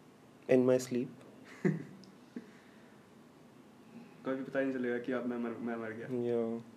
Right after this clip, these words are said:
Speaker 2: ये डिफेंसिव सोच है क्यों? इसलिए कि मुझे पता नहीं चलेगा, मुझे प्रॉब्लम नहीं होगी कभी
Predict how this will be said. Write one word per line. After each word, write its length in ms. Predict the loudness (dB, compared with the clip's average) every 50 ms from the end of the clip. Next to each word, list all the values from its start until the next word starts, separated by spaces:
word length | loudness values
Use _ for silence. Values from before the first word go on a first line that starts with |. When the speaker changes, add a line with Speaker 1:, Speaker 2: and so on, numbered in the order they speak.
| -20 -20 -20 -20 -20 -20 -20 -20 -20 -20 -20 -20 -20 -20 -20 -20 -20 -20 -20 -20 -20 -20 -20 -20 -20 -20 -20 -20 -20 -20 -20 -20 -20 -20 -20 -20 -20 -20 -20 -14 -10 -8
Speaker 2:
ये 100 | -8 -8
डिफेंसिव 520 | -8 -8 -4 -2 -2 -2 0 -2 -4 -4
सोच 280 | -4 -6 -8 -6 -6 -6
है 80 | -8
क्यों? 200 | -8 -8 -10 -10
इसलिए 280 | -10 -10 -8 -8 -8 -10
कि 460 | -10 -14 -16 -20 -10 -4 -2 -2 -2
मुझे 260 | -2 -2 -2 -2 -2
पता 220 | -2 -4 -4 -2 -2
नहीं 120 | 0 0
चलेगा, 300 | 0 -2 -2 -2 -2 -2
मुझे 160 | -4 -4 -8
प्रॉब्लम 300 | -6 -4 -2 0 2 2
नहीं 140 | 2 2 2
होगी 140 | 0 -2 -4
कभी 280 | -4 -6 -6 -6 -10